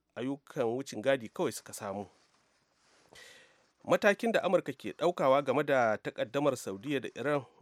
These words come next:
bai rasa nasaba da sha'awar Amurka wajen ganin an aiwatar da yarjejeniyar nukiliyar da aka cima da Iran, a cewar ƙwararru da ke bin diddigin al'amarin. Abin da ke muhimmi ga shugaban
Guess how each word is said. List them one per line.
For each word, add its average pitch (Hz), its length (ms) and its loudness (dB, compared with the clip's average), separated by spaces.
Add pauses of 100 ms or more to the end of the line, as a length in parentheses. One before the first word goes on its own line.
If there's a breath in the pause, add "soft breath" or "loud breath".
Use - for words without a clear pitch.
bai 143 360 0
rasa 131 220 0
nasaba 127 400 2
da 107 260 -2
sha'awar - 440 -2
Amurka 127 420 -4 (100)
wajen 131 420 -4
ganin 135 300 -2
an 135 220 -2
aiwatar 143 440 -4
da 139 160 2
yarjejeniyar 123 680 -4
nukiliyar 139 540 -4
da - 80 -6
aka - 160 -10
cima 151 320 -2
da - 140 -8
Iran, 98 260 -4 (720 soft breath)
a 98 80 -6
cewar 127 420 2
ƙwararru 117 600 -4 (200)
da 120 80 -8
ke - 180 -10
bin 123 220 -2
diddigin 110 640 -4
al'amarin. 101 500 -8 (1160 soft breath)
Abin 160 240 0
da 208 80 2
ke 156 240 -4
muhimmi 180 500 -2
ga 120 360 2
shugaban 120 420 -6